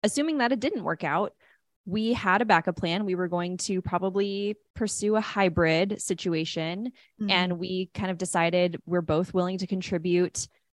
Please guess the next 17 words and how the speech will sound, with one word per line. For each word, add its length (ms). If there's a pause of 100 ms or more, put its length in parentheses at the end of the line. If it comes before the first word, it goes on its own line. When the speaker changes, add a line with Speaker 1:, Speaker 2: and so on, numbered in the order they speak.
Speaker 1:
about 280
five 220
thousand 260
dollars 440
each 500
to 160 (300)
Speaker 2:
Mm-hmm. 160
Speaker 1:
the 180
creation 760 (120)
and 400 (180)
production 520
and 180
publication 640
of 220
this 180
book. 460 (640)
And 400